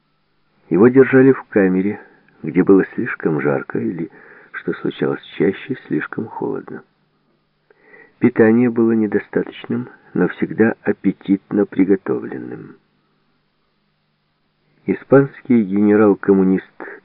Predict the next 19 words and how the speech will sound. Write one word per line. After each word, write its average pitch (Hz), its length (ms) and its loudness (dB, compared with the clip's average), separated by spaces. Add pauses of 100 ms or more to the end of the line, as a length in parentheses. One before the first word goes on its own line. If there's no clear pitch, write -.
Эль 95 280 2 (180)
Кампесино - 1080 -6 (920)
рассказывает 107 680 0
в - 160 -18
книге 101 340 2 (120)
«Слушайте, 90 640 -2
товарищи», 120 760 -2 (920)
что - 240 -2
дважды 113 400 4
в 85 80 0
день 92 240 0
получал 101 480 0
по 90 200 -4
сто - 280 -2
граммов 76 500 -4
чёрного 71 460 -6
хлеба 104 440 -4
и 127 60 -2
немного 95 440 -6